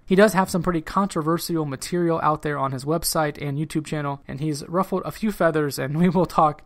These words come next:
a bit about some of that controversial material at the beginning of this chat here, because I wanted you guys to hear a sample of John's overall skepticism and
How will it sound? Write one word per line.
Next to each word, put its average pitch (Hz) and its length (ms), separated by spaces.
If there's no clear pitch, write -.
a 170 80
bit 262 200
about 185 380
some 196 560
of 160 560
that 160 260
controversial 156 680
material 147 520
at - 140
the 147 80
beginning 147 500
of 131 140
this 123 180
chat 151 300
here, 147 240
because 139 480
I 165 60
wanted 190 260
you 190 80
guys 165 320
to 160 60
hear 185 240
a 160 60
sample 202 480
of 156 180
John's 156 560
overall 196 380
skepticism 156 840
and 127 340